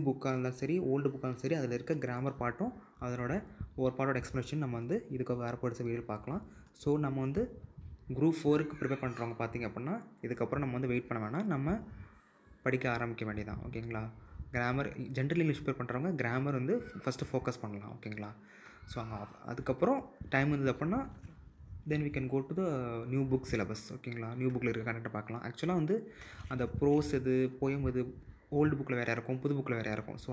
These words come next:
அதெல்லாம் வந்து கன்ஃபர்மேஷனாக வா-, அவங்க சொல்லட்டும். So நம்ம வந்து grammar பார்ட்டும் general ஸ்டடீஸையும் நம்ம concentrate பண்ணி வச்சுக்குவோம். ஓகேங்களா? So அதுக்கப்புறம் நம்ம வந்து time இருந்துச்சு அப்படின்னா, அதுக்கப்புறம் அதையும் ஒத்துட்டு போகணும். ஓகேங்களா? படிக்கிறனால எந்த ஒரு தப்பும் கிடையாது. So, வேஸ்ட்டும் ஆகாது.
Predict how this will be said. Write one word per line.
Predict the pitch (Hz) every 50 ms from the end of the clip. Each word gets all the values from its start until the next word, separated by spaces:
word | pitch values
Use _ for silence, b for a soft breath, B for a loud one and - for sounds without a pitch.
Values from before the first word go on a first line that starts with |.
| 113
அதெல்லாம் | 107 113 127 151 175 165
வந்து | 156 165 156 139
கன்ஃபர்மேஷனாக | 131 127 135 135 123 - 160 156 143 123
வா-, | 123 - - - B B B B B B B B B B B - 123
அவங்க | 120 117 113 - -
சொல்லட்டும். | 123 120 139 147 147 156 180 196 190 -
So | 151 135 127
நம்ம | 117 123 131
வந்து | 139 170 156 135
grammar | 127 123 131 143 135 -
பார்ட்டும் | 123 - - 220 185 147
general | 131 139 131 143
ஸ்டடீஸையும் | 139 131 - 170 156
நம்ம | 139 131 - 113
concentrate | 120 120 - 131 120
பண்ணி | 120 127 127
வச்சுக்குவோம். | 123 - 120 - 120 - - -
ஓகேங்களா? | 110 - 110 107 107 104 104 107 B B B B B B - -
So | - 110 107
அதுக்கப்புறம் | 127 123 - - - - - 185 214 202
நம்ம | 170 151 143 139
வந்து | 143 147 208 254 - - - - - - - - - -
time | - 127 131 131 131
இருந்துச்சு | 131 139 135 -
அப்படின்னா, | 135 139 170 240 247
அதுக்கப்புறம் | 180 160 - 135 - 185 185 147
அதையும் | 123 131 156 165 135
ஒத்துட்டு | 120 107 - - -
போகணும். | 110 113 107 110 117 117
ஓகேங்களா? | - 117 117 117 110 110 113 113
படிக்கிறனால | 120 120 127 - 143 139 135 135 156 160
எந்த | 135 127 127
ஒரு | 127 123
தப்பும் | 123 117 113 - 139
கிடையாது. | 131 131 120 110 110 117 151 185 175
So, | - - 131 117 120
வேஸ்ட்டும் | 123 127 127 - - 147
ஆகாது. | 123 113 110 117 113 110 -